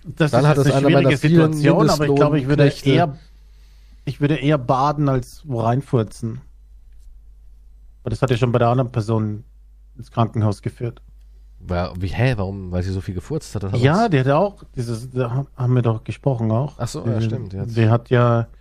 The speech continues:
Speaker 2: ganz viele
Speaker 1: eine
Speaker 2: Lima-Bohnen
Speaker 1: besondere
Speaker 2: genascht.
Speaker 1: Diät zu sich genommen, damit sie mehr furzen kann, und das hat ihren,
Speaker 2: Äh.
Speaker 1: ihren Magen und alles versaut.
Speaker 2: Ja, aber du kannst auch auf Fake furzen.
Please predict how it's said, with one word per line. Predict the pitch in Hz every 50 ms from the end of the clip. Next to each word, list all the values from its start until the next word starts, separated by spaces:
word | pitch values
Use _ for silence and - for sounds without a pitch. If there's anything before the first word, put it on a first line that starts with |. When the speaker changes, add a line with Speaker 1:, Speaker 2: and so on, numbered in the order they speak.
| - -
Speaker 2:
ganz | - 117 - -
viele | - 127 127
Speaker 1:
eine | 135
Speaker 2:
Lima-Bohnen | 131 143 143 127 -
Speaker 1:
besondere | 156 151 156 160 151 147 147
Speaker 2:
genascht. | - 131 135 131
Speaker 1:
Diät | 139 165 180 180 - - - - - -
zu | - - 143 127
sich | 123 117 123
genommen, | - 120 123 120 113 113
damit | 117 113 117 - -
sie | 123 120 110
mehr | 110 110 117 120 117 - - - - - -
furzen | 147 147 - - 151 135
kann, | - 135 120 113
und | 107 104
das | 107 101 -
hat | 113 - -
ihren, | 117 107 107 110 110 110 113
Speaker 2:
Äh. | 120 120 117 120 120 - -
Speaker 1:
ihren | 123 120 120 117 127 139
Magen | 139 120 110 110 117 135 147 139 127
und | 110 113
alles | 113 113 107 -
versaut. | - 110 107 113 113 117 147 151 - - - - - - - - - - -
Speaker 2:
Ja, | 123 131
aber | 139 151
du | 147
kannst | 123 175 170 -
auch | 175
auf | 170 165
Fake | - - 196 - -
furzen. | - 160 147 127 - - 110 101 95